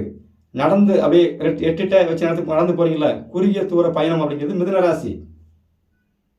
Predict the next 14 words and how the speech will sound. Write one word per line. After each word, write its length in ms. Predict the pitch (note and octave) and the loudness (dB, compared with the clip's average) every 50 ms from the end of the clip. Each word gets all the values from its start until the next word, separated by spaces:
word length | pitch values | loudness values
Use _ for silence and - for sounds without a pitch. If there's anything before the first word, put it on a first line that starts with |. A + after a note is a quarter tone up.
| _ _ _ _ _ _ _ _ _ _ _ _ _ _ _ _ _ | _ _ _ _ _ _ _ _ _ _ _ _ _ _ _ _ _
"சரி, 460 | D#3 D#3+ E3+ E3 D#3 - - - - | 2 2 4 4 4 2 -2 -4 -6
எங்க 200 | C3 C#3+ D3+ D#3 | -4 -4 -2 -2
வீட்டுல 240 | D3+ E3+ D#3+ E3+ D#3 | 0 0 0 0 2
விட 120 | C#3+ D3 | 2 2
மாட்டாங்க, 580 | D3+ D#3+ D#3+ D#3 D#3 D3 C#3+ D3 D3 D3 A#2 A2+ | 0 0 0 2 2 2 2 2 0 0 0 -2
வெளியே 180 | - - D#3+ D3 | -4 -4 -2 -2
போக 120 | C#3+ C#3+ | -2 -4
முடியாது, 300 | C#3+ C3+ C3+ C3 B2 A#2 G#2 G2+ | -2 -2 -2 -2 -2 -4 -4 -6
வீட்டுக்குள்ளேயே 520 | - - D#3+ F3 - E3 E3 E3+ F3 E3 | -6 -6 -6 -6 -4 0 2 2 2 4
வாக்கிங் 340 | D3+ C#3+ B2+ C3+ C#3 B2+ G#2+ | 2 0 -2 -2 -4 -6 -4
போலாம்." 440 | A2 G#2+ G2 F2 E2 - - - - - - | -4 -4 -4 -6 -8 -10 -12 -16 -18 -16 -12
மொட்டை 240 | B2 B2 - C#3+ | -10 -6 -6 -4
மாடியில 160 | C#3+ C3+ C3+ B2+ | -4 -4 -4 -4
நிக்கிறீங்க, 520 | B2 - C#3 C3 B2 B2 C3 C3+ C3+ | -4 -4 -4 -4 -4 -4 -4 -4 -6